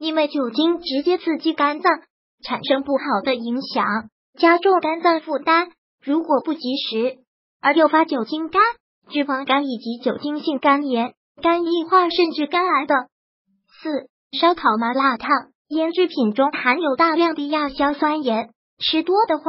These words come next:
很容易产生亚硝酸胺，这是种致癌物质，在现实生活中太常见的，我们工作聚会好像吃这些的也比较多。它的味道确实非常好吃，但是研究发现，烟熏、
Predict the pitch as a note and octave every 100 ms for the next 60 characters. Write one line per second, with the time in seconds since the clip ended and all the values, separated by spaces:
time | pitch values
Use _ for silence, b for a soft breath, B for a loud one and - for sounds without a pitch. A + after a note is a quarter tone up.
0 | D4+ C#4 _ _ - C4 G#3 G3+ G#3+ F#4+
1 | G4 D4 G#3 - C#4+ D4+ D#4+ G4+ F#4 D#4
2 | D4 D#4 E4 - D4 C4+ _ _ _ _
3 | - G4 F#4 F4+ C#4+ A#3 A3 D#4+ D4 C4
4 | C#4+ C#4+ - B3 - _ _ _ - E4+
5 | F#4+ F#4 E4+ C#4+ D4+ E4+ E4+ - C4 C4+
6 | D#4+ D#4 F#4 G4 - B3 A#3 - G4+ E4+
7 | C4+ - _ _ _ D4+ D4 C4+ C#4+ C#4+
8 | D#4+ D#4+ D#4+ D4+ C#4+ - C#4+ - _ _
9 | - A#3 A3+ D4 - D#4 D4+ D#4+ D4 D#4+
10 | D#4+ C#4+ C#4 C#4 C4+ - D4+ C4 C4 D4
11 | D4 - _ _ _ _ - F4+ D#4 D#4
12 | C#4 C4+ - E4+ D#4+ E4 D4+ G#4 A#4 F4
13 | C4+ B3+ - - D#4+ D#4+ - _ _ _
14 | - E4+ D#4+ E4+ D4 C4 F4+ F#4 F4+ D#4+
15 | E4+ D4+ E4 F4 -